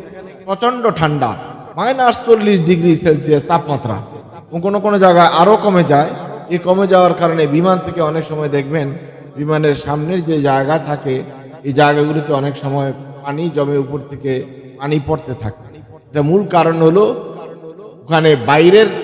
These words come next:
আবহাওয়া আর ভিতরের আবহাওয়া অ্যাডজাস্ট হচ্ছে না। বাইরে হলো মাইনাস তাপমাত্রা,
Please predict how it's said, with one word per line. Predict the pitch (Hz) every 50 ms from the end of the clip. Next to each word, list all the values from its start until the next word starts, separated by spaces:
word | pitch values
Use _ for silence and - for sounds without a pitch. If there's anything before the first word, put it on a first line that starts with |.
| - - -
আবহাওয়া | 135 139 147 143 147 147 143 147 147 147
আর | 151 156
ভিতরের | 139 131 165 - - 196 190 185
আবহাওয়া | 151 143 143 143 143 143 139 -
অ্যাডজাস্ট | - 151 147 135 131 156 147 - -
হচ্ছে | 139 123 - - 120
না। | 104 92 - - - - - - - - - - -
বাইরে | 143 160 170 196
হলো | 202 208 202
মাইনাস | 180 147 139 143 165 180 208 226 233 - -
তাপমাত্রা, | 226 220 - - 226 226 226 226 247 254 -